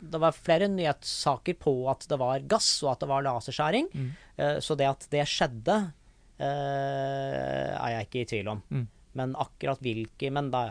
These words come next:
Speaker 1: er det jo noen som har, det er jo noen som har skåret noe dumt.
Speaker 2: Ja.
Speaker 1: <laughs>
Speaker 2: Mm.
Speaker 1: Det, det, det vet man jo.
Speaker 2: Ja. Og det er jo klart det er viktig å få, få undervist om det, og for-, og forklart om hva det,
Speaker 1: Ja.
Speaker 2: hva,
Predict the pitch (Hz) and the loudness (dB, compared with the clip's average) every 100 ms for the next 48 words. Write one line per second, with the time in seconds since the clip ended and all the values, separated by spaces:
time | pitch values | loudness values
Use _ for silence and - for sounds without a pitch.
0 | 104 - 113 185 131 95 - 117 104 117 | -8 -10 -2 0 0 -4 -6 -6 -4 -2
1 | 113 113 113 110 113 123 160 113 - 127 | -2 -2 -4 -4 -2 0 0 0 -4 -4
2 | 143 110 107 147 151 170 - - - 117 | -2 -4 -4 -2 2 2 0 -12 -6 -4
3 | 117 - - 151 - 143 135 127 135 131 | -4 -10 -16 -14 -8 -4 -4 -2 -2 -2
4 | 127 131 113 90 - 110 120 - - - | -4 -4 -4 -6 -10 -10 -12 -10 -8 -8
5 | - - - 147 151 147 143 147 147 143 | -14 -16 0 4 6 6 2 -2 -4 -8
6 | - - - - - - 139 127 135 135 | -12 -20 -20 -20 -20 -4 -2 0 0 0
7 | 131 123 127 123 - 123 123 120 - - | 0 2 2 0 0 0 0 0 -6 -20
8 | - - - - - - - - - _ | -20 -20 -20 -20 -20 -20 -20 -20 -20 _
9 | _ _ - _ - - - - - 156 | _ _ -20 _ -20 -20 -20 -20 2 6
10 | 143 139 - 127 120 - - - 131 151 | 8 8 4 2 2 0 -6 -2 4 6
11 | 160 139 127 123 131 120 127 123 120 123 | 6 4 2 0 -4 -2 -2 -2 0 0
12 | 110 120 113 107 107 104 104 - - 196 | 0 0 0 0 0 -2 -4 -4 -4 -2
13 | 113 113 | -4 -6